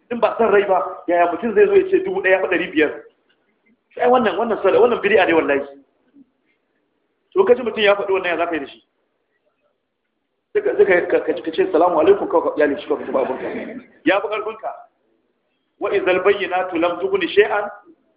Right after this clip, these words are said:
فالتماس الهدى بهن عناء. Idan hujja bai wadatar da wani abu ba, to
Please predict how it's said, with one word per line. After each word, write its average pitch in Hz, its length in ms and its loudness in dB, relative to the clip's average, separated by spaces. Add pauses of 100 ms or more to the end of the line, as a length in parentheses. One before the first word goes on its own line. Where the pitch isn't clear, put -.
(100)
فالتماس 185 640 0
الهدى 180 460 2
بهن 165 300 -4
عناء. 156 460 -2 (1300)
Idan 185 320 2
hujja 196 400 2
bai 151 80 2
wadatar 180 480 2
da 156 60 4
wani 156 180 2
abu 143 220 -4
ba, 120 120 -4 (720)
to 160 100 -4